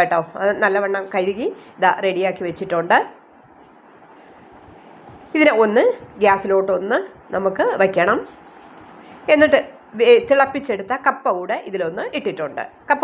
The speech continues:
ഒരുപാടൊന്നും വെന്തിട്ടില്ല, കണ്ടല്ലോ, ഇത്ര വേവ് മതി. എന്നിട്ട് ഇതൊന്ന് മിക്സ് ചെയ്തതിന് ശേഷം ഇച്ചിരി വെള്ളം ഒഴിച്ചിട്ട് ഒന്ന് ഗ്യാസിലോട്ട് വച്ച് ഒന്ന് വേവിക്കാം.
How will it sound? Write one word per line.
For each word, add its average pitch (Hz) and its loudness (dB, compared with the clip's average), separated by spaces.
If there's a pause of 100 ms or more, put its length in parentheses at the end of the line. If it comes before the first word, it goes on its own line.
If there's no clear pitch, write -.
ഒരുപാടൊന്നും 240 0
വെന്തിട്ടില്ല, 214 -4 (120)
കണ്ടല്ലോ, 247 0 (240)
ഇത്ര 320 0 (240)
വേവ് 202 -2
മതി. 190 -2 (400)
എന്നിട്ട് 254 4
ഇതൊന്ന് 185 -2
മിക്സ് 185 -6
ചെയ്തതിന് 175 0
ശേഷം 196 -2 (160)
ഇച്ചിരി 233 0
വെള്ളം 180 2 (260)
ഒഴിച്ചിട്ട് 180 0 (540)
ഒന്ന് 262 4 (380)
ഗ്യാസിലോട്ട് 185 2
വച്ച് - 0 (220)
ഒന്ന് 240 6 (100)
വേവിക്കാം. 196 2